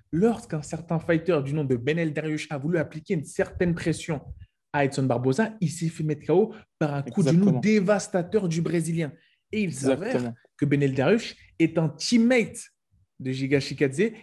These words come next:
Speaker 1: et Giga Chikadze a récemment dit en conférence de presse de l'U F C d'avant-combat qu'il comptait venger son teammate et que ce combat-là était un peu comme une revanche pour lui, alors qu'il n'avait jamais affronté Barbosa.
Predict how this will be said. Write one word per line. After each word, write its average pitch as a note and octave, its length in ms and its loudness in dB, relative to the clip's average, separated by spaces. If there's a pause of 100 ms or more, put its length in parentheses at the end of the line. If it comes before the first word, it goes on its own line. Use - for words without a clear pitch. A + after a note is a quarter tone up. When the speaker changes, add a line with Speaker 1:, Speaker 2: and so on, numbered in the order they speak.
Speaker 1:
et C#3 80 -4
Giga C#3+ 220 2
Chikadze C#3+ 480 -6
a C3+ 140 0
récemment D3+ 960 -2
dit C#3+ 340 -8
en A#2 160 -8
conférence A#2 580 -2
de A2 100 -4
presse A2 340 -6 (240)
de B2 80 -2
l'U B2 160 2
F B2 40 -6
C B2+ 140 -4
d'avant-combat A2+ 600 -2 (220)
qu'il D3 200 -2
comptait D#3 420 -2
venger D3 760 0
son - 260 -6
teammate F3+ 480 0 (180)
et C3+ 80 -6
que C#3+ 120 0
ce D3 140 0
combat-là D3+ 380 0
était D3 240 0
un D3 80 -2
peu G#3 140 2
comme C#3 220 0
une C3+ 120 0
revanche E3+ 640 4
pour C#3+ 160 -2
lui, A#3+ 160 0 (240)
alors E3 200 -2
qu'il D3 140 -4
n'avait C#3 240 0
jamais D#3+ 320 0
affronté D#3+ 380 -2
Barbosa. C3 500 -2